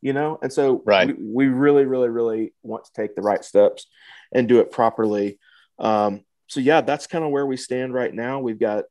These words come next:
Speaker 1: the seven six outlet, which you can be a brand ambassador, you rep our stuff, um, and you get paid, or, and, or you, you feel like you, you can move some stuff, we'll, we'll set you up with a brand. And we have a really cool model where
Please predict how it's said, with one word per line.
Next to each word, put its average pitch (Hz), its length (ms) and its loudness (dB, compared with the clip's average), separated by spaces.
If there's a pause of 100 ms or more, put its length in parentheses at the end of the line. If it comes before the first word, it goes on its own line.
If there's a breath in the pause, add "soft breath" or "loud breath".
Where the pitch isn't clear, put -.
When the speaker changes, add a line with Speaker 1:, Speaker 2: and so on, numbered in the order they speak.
(160)
Speaker 1:
the 107 80 -12
seven 135 340 -2
six 147 260 -4
outlet, 151 340 -2
which 120 180 -10
you 135 60 -14
can 120 140 -12
be 117 100 -4
a 110 40 -6
brand 120 340 -6
ambassador, 127 680 -4
you 110 160 -4
rep 123 240 -2
our - 140 -2
stuff, 160 420 0 (680)
um, 104 580 -4 (100)
and 131 140 -4
you 151 60 -2
get 170 180 2
paid, 190 360 0
or, 165 380 0 (320)
and, 165 300 0
or 104 400 -6 (180)
you, 143 340 -6 (380)
you 120 100 -8
feel 139 180 0
like 127 220 2
you, 139 200 0
you 131 120 -2
can 131 200 -2
move 147 220 0
some 143 140 -12
stuff, 170 360 -4
we'll, 123 300 -2
we'll 135 140 -4
set 135 280 -6
you 131 60 -2
up 127 100 -8
with 120 100 -4
a 117 60 -6
brand. 117 420 -4
And 104 160 -6 (400)
we 139 80 4
have 131 80 4
a 135 40 2
really 147 240 6
cool 151 220 2
model 120 500 0
where 110 400 -2